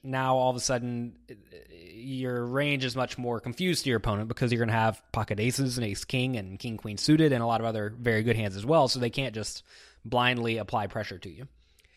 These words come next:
So anyway, I raised one fifty under the gun, and then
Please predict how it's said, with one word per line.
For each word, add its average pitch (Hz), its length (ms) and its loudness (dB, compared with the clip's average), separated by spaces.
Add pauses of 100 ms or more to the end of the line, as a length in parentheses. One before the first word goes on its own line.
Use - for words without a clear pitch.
(160)
So 180 300 4
anyway, 147 400 0
I 190 60 0
raised 196 260 4
one 170 160 0
fifty 151 240 -2
under 139 140 0
the 135 80 -2
gun, 120 220 0
and 156 100 -2
then 202 240 2